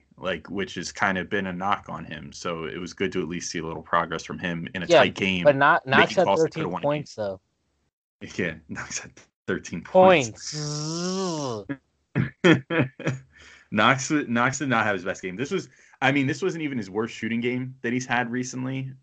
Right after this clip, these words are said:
Speaker 1: But,
Speaker 2: Oh, it
Speaker 1: but
Speaker 2: wasn't?
Speaker 1: No,
Speaker 2: That's
Speaker 1: not
Speaker 2: See,
Speaker 1: percentage-wise,
Speaker 2: I would
Speaker 1: at least,
Speaker 2: be surprised.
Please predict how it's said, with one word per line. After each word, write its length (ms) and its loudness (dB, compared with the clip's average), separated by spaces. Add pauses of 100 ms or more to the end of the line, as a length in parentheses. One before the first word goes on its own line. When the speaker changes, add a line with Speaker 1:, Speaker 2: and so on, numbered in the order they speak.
(120)
Speaker 1:
But, 100 4
Speaker 2:
Oh, 160 8
it 20 0
Speaker 1:
but 20 -2
Speaker 2:
wasn't? 440 2 (1040)
Speaker 1:
No, 100 0 (320)
Speaker 2:
That's 100 -8 (140)
Speaker 1:
not 340 -4
Speaker 2:
See, 80 -16
Speaker 1:
percentage-wise, 640 2
Speaker 2:
I 120 8
would 100 4
Speaker 1:
at 60 -2
least, 220 -6
Speaker 2:
be 40 0
surprised. 640 4